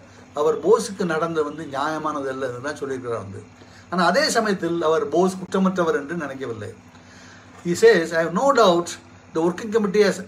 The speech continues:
acted on occasions very wrongly with regard to Bengal. And I have no doubt that Subhash Bose has made it very difficult for the working committee to act otherwise." Bose Neeruvadam நியாயமில்லாமல் நடந்து கொண்டார் தான்,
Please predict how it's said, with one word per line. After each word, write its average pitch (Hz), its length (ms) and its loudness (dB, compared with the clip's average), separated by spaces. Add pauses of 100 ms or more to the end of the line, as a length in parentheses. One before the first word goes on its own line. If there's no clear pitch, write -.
(140)
acted 185 320 2
on 180 220 2
occasions 180 340 0 (180)
very 220 280 4
wrongly 175 520 4
with 147 240 -10
regard 151 240 0
to 156 140 -8
Bengal. 135 420 -2 (560)
And 165 100 -4
I 165 80 2
have 156 100 2
no 202 200 2
doubt 185 280 4
that 160 200 2 (800)
Subhash 196 400 4
Bose 180 180 2
has 175 100 -2 (120)
made 165 180 -2
it 165 80 -6 (100)
very 196 280 4
difficult 185 520 0
for 151 120 -4
the 147 120 -6
working 160 280 -4
committee 135 460 -8
to 139 220 -2
act 143 80 -10 (380)
otherwise." 113 380 -8 (1400)
Bose 190 380 6
Neeruvadam 208 580 6 (580)
நியாயமில்லாமல் 202 840 0
நடந்து 165 320 -2
கொண்டார் 156 360 -2
தான், 151 180 -4